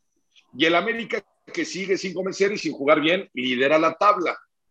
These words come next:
Ahora sí es líder absoluto. Y hoy habrá que esperar a ver qué pasa con Chivas y qué pasa con Pachuca.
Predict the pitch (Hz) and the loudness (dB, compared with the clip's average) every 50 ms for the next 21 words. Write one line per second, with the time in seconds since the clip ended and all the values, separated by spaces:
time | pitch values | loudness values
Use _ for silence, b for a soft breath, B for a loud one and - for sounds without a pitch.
0 | _ _ 101 110 131 147 143 - 151 165 175 - 127 139 139 - - 123 139 143 | _ _ -4 -2 -2 -2 -2 -2 -4 -6 -6 -2 -2 -2 -2 -2 -6 -6 -2 0
1 | 147 131 113 - - - 110 110 120 123 113 - - - - - - _ b b | 2 2 0 -2 -2 -4 -4 -2 -2 -4 -4 -6 -10 -12 -12 -12 -14 _ b b
2 | b b b b b b b b _ _ 139 135 139 139 139 139 139 139 139 139 | b b b b b b b b _ _ -2 0 0 2 2 2 2 2 2 2
3 | 139 139 143 151 170 190 190 180 185 196 180 - 165 - - 180 185 208 233 247 | 2 4 4 6 6 6 6 6 4 2 0 -2 -6 -2 0 2 4 4 2 2
4 | 208 - _ _ 139 156 165 160 165 165 - - 175 170 - 196 190 - 143 135 | -2 -6 _ _ -4 -2 -2 -2 -4 -4 -2 -2 -4 -2 -2 -4 -4 -4 -4 -4
5 | - - 196 196 185 208 185 - 160 156 160 - 170 160 - 180 - - 131 123 | -2 2 2 2 2 0 0 0 0 -2 2 2 2 4 4 2 0 0 -2 -2
6 | 107 - 110 110 - - 147 135 - - - - | 0 0 0 0 2 0 0 0 0 -6 -8 -8